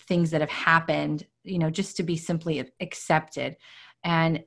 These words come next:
the inter-, the, the information that I have received on integration is when we integrate this part of ourselves, what we're truly releasing,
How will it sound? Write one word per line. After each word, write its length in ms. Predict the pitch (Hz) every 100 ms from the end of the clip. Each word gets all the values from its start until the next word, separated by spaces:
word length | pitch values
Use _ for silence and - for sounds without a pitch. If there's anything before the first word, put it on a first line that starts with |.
| _ -
the 220 | 180 175
inter-, 300 | 202 220 214
the, 420 | 190 175 170 -
the 100 | 175
information 580 | 175 214 214 196 190 180
that 100 | 160
I 140 | 156 165
have 160 | 165
received 480 | 165 160 - 151 151
on 140 | 147 160
integration 680 | 151 - 156 151 151 151
is 140 | 143 160
when 100 | 156
we 100 | 160
integrate 680 | 185 214 - 170 160 151 -
this 140 | 156
part 260 | - 165 160
of 80 |
ourselves, 480 | 151 147 - 117 - - _ _ _ _ _
what 180 | 196 220
we're 140 | 247
truly 600 | 220 - - 202 208 214
releasing, 840 | 170 165 156 160 165 - 110 82